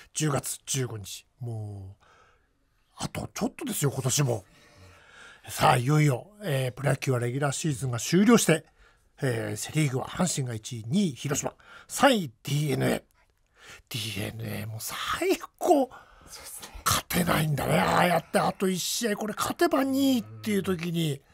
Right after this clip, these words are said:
Speaker 1: え？東投手？投げて、一点で抑えてんのに、一ゼロ。勝てないんだね、ああいう時って。うーん。まあ、広島で、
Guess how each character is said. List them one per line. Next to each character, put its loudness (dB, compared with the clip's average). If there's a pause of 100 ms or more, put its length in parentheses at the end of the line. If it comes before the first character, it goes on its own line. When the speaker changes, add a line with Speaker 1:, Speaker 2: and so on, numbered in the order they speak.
(880)
Speaker 1:
え？ -2 (680)
東 0
投 -4
手？ -4 (800)
投 0
げ 0
て、 0 (440)
一 -2 (200)
点 2
で 0
抑 0
え 2 (360)
て 4
ん -4
の -4
に、 -4 (580)
一 -2
ゼ 2
ロ。 -4 (1500)
勝 -4
て -6
な -6
い -8
ん -4
だ -2
ね、 0
あ 2
あ 2
い 2
う 0
時 -6
っ -14 (140)
て。 -2 (1300)
う -8
ー -4
ん。 -2 (500)
ま 2
あ、 6
広 -4
島 -2
で、 -4